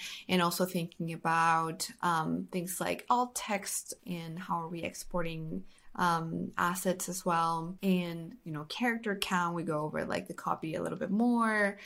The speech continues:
So those things can always start kinda thinking about and,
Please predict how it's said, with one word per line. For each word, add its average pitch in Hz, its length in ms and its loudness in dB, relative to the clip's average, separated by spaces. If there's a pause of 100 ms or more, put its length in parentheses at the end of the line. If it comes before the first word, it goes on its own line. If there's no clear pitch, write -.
(160)
So 254 160 0
those 294 260 10
things 240 360 8
can 202 120 4
always 185 180 6
start 175 200 -2
kinda 180 180 0
thinking 180 380 -4
about 170 420 4
and, 165 360 -4